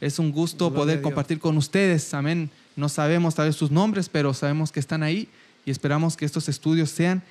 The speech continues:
Speaker 1: de bendición. Amén. Así que lo vamos a dejar hasta ahí. Eh, no olviden así que suscribirse, cualquier cosa, eh, siempre, eh, nos puede contactar por la página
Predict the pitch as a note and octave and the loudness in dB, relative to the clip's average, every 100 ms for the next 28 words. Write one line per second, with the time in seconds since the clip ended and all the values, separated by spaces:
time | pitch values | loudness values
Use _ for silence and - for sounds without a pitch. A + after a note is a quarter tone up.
0 | - _ C#3 C#3+ C3+ B2+ A#2+ - A#2+ A#2 | -20 _ 0 2 4 2 -2 -2 -2 0
1 | C#3 E3+ D#3+ G3 G3 F#3 - - - - | 2 2 2 2 2 0 -6 -20 -18 -2
2 | C3 C#3+ F3+ G3 F#3+ F#3 G3 F#3 - F3 | 0 2 2 2 2 2 2 2 2 0
3 | A3 G#3+ _ _ _ - C#3 C#3 C#3+ D3+ | 0 -6 _ _ _ -8 -4 -2 0 2
4 | F3+ F3 D#3+ F#3 E3+ D#3 C3+ D#3+ - D3+ | 2 0 -4 -8 -6 -6 -6 -8 -2 2
5 | E3 G#3+ F3+ D#3 D#3 F#3+ F3+ G3 G3+ G3 | 2 2 0 0 0 0 -2 0 0 0
6 | G3 - _ _ - C#3+ C#3 C3 E3+ D#3+ | -4 -8 _ _ -8 -2 -2 0 -2 0
7 | E3+ E3+ - C#3+ C#3 B2 - _ _ - | 0 0 0 0 0 -4 -8 _ _ -4
8 | C#3 - F3+ E3+ E3 D#3 D3+ - F3 F3 | -2 2 2 2 2 0 0 0 -2 0
9 | - F#3+ G3+ - _ _ D3 D3 C#3 F3 | 0 -2 -2 -14 _ _ -6 -4 0 -2
10 | F3+ F#3 F#3 F#3+ | 0 0 0 -2